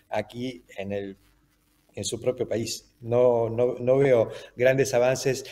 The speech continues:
ni siquiera a nivel de el discurso, este, respecto a, eh, la corrupción de los altos, los más altos niveles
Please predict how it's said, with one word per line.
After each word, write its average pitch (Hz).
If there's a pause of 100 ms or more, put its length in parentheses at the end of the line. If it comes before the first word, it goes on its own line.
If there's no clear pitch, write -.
(160)
ni 131
siquiera 147
a 123
nivel 127
de 117 (100)
el 113
discurso, 143 (340)
este, 110
respecto 113
a, 107
eh, 104
la 107
corrupción 131
de 131
los 131
altos, 131
los 113
más 135
altos 139
niveles 117